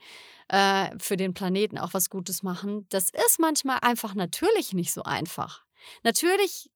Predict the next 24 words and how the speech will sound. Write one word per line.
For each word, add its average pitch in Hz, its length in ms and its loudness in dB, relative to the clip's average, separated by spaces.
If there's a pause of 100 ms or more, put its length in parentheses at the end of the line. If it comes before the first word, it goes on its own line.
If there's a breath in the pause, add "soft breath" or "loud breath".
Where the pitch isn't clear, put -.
(760 soft breath)
kommt 262 340 4
dann 226 160 4
auch 214 240 4
mal 214 180 4
was 190 220 4
hoch, 233 260 4
eine 208 100 0
Seite 196 400 2
hoch, 214 320 2 (280 loud breath)
die 185 200 0 (180)
wütend 240 420 0
i-, 202 400 0
wütend 240 340 0
ist 196 300 0
und 190 180 0
die 190 100 0
sich 180 200 -2
denkt: 190 340 0
"Hey, 208 220 0
warum 185 240 0
sollte 190 240 -4
ich 175 80 -8
das - 160 -4
machen? 185 400 -2